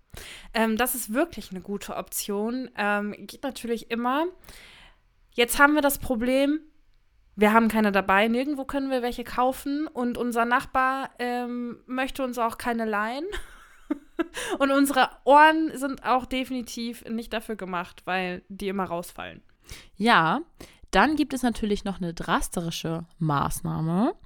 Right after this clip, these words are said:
Speaker 2: Das ist so ein richtiger deutscher Move tatsächlich. Sprich mit dem Per-, Sicherheitspersonal.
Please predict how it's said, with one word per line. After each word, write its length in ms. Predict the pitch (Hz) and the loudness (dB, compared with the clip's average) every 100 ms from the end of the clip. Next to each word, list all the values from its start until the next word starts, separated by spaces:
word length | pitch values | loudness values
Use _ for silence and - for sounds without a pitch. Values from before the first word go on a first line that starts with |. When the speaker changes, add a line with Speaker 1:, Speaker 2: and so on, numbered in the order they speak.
| - - - - | -20 -20 -20 -4
Speaker 2:
Das 280 | 160 170 - | 0 0 -2
ist 160 | 170 | -2
so 100 | 170 | 0
ein 100 | 170 | 2
richtiger 600 | 165 202 - 185 175 165 | 2 0 0 0 2 0
deutscher 500 | 165 160 170 - 165 | 2 4 4 2 0
Move 260 | 160 196 - | 0 0 -2
tatsächlich. 760 | - 147 165 151 165 175 240 - - - - _ _ _ | -6 -6 -8 -8 -6 -6 -6 -12 -20 -20 -20 _ _ _
Sprich 420 | - - 392 427 | -12 0 2 2
mit 160 | 349 349 | 0 2
dem 140 | 339 | 2
Per-, 200 | - 311 | 2 2
Sicherheitspersonal. 1080 | 254 370 208 170 - - - - - - 175 | 2 2 2 2 0 -2 -2 -4 -6 -6 -8